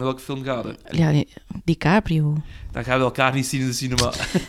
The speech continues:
Speaker 1: <laughs>
Speaker 2: Misschien alleen de gang of zo.
Speaker 1: Ja, in de gang. Hey, ook jij in de film.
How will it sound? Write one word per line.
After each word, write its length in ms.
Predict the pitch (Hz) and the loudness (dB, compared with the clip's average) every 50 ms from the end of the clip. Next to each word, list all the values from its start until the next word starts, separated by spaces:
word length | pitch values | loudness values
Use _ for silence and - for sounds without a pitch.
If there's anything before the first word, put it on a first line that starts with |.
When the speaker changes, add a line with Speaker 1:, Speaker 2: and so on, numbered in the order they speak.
| 226 - - | 0 0 0
Speaker 1:
<laughs> 540 | - - - - - - - 202 - - - | -4 -4 -4 -2 0 2 2 2 0 4 4
Speaker 2:
Misschien 240 | 240 - 302 285 | 6 8 8 10
alleen 260 | 269 262 262 269 262 262 | 10 10 10 8 8 8
de 120 | 247 226 | 6 6
gang 260 | - 214 196 202 208 | 8 8 6 8 6
of 80 | 208 202 | 6 6
zo. 360 | - 214 196 190 185 196 214 - - | 6 8 8 8 8 6 4 0 0
Speaker 1:
Ja, 220 | 131 139 143 139 | 2 4 6 6
in 100 | 139 135 | 6 4
de 140 | 127 127 120 | 4 2 2
gang. 240 | 113 135 131 127 - - | 4 4 4 4 4 4
Hey, 360 | - 320 349 339 269 254 277 | 2 4 4 2 2 4 2
ook 80 | 277 277 | 0 0
jij 240 | - 294 285 294 | 0 0 0 2
in 100 | 285 269 | 2 0
de 80 | 233 180 | 0 -2
film. 340 | - - 170 147 135 - | -2 -2 -4 -4 -4 -6